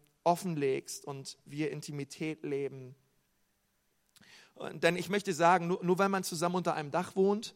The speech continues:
den gleichen Ring trägt, in die gleiche Glotze schaut, das gleiche Badezimmer benutzt, die gleiche Dusche benutzt, bedeutet das noch lange nicht, dass man intim ist.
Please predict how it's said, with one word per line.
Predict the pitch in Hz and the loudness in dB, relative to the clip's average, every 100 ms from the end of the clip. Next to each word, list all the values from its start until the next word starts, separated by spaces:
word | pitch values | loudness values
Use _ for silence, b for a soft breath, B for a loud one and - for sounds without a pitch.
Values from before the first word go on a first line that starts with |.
| - | -10
den | 151 | 0
gleichen | 143 147 165 | 2 2 2
Ring | 143 165 185 | 0 -2 -2
trägt, | - 208 196 | -2 0 0
in | 156 | -4
die | 143 | -4
gleiche | 147 151 - | 0 0 2
Glotze | 147 160 170 | 0 0 -2
schaut, | - 175 175 175 | 2 4 4 2
das | 139 | 0
gleiche | 151 147 | 2 2
Badezimmer | 135 147 160 - 165 | 4 4 4 0 -2
benutzt, | 165 165 - | -2 -2 -4
die | 151 | -4
gleiche | 143 147 139 | -2 -2 0
Dusche | 156 156 | -2 -2
benutzt, | 151 143 147 - B B | -2 0 -2 -4 B B
bedeutet | - 156 147 156 | -4 0 0 -2
das | 156 - | -6 -6
noch | 139 | -4
lange | 139 147 175 | 0 0 0
nicht, | 175 160 | -4 -6
dass | 143 | -6
man | 139 131 | -4 -6
intim | 135 - 165 131 | -8 -8 -8 -8
ist. | 135 - | -12 -14